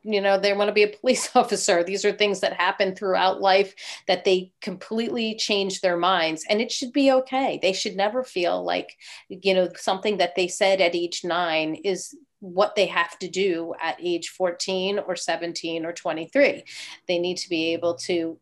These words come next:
ebb and flow with more information and more experience, so that they are listening to their gut, not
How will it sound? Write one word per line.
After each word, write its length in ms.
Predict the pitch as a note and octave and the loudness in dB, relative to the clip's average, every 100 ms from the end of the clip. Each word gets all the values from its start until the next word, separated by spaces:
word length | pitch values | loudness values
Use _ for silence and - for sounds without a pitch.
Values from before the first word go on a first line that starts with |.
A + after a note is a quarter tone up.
| - | -2
ebb 180 | G3+ F#3+ | 0 2
and 160 | F3+ | -2
flow 360 | - F#3 E3 E3 | -2 2 2 2
with 200 | E3 - | -2 -4
more 200 | F3 F3 | -2 -2
information 720 | F3+ - D#3+ E3 E3+ G#3 F#3 | -4 -6 -6 -4 -2 -2 0
and 160 | E3+ E3 | -2 -4
more 240 | E3+ E3 | -4 -4
experience, 800 | E3 - - E3 D#3+ F3+ G#3+ A3 - - - | -4 -6 -4 -4 0 0 -2 -6 -14 -20 -20
so 260 | - - F#3+ | -14 -2 2
that 420 | F3+ F3 E3+ - _ - | 4 4 2 -2 _ -18
they 640 | F#3 F#3+ F#3 F#3 F3+ - | 0 2 2 0 -2 -4
are 160 | E3 F#3+ | 0 2
listening 480 | F#3+ G#3+ G#3+ G3+ F#3+ | 4 2 2 -2 0
to 160 | - | -2
their 320 | F3+ E3 D#3 D#3 | 2 2 2 0
gut, 320 | D3 F#3+ C4 - _ - _ _ - | 2 4 2 -6 _ -20 _ _ -4
not 520 | F#3+ F3 E3 E3+ | 0 2 4 2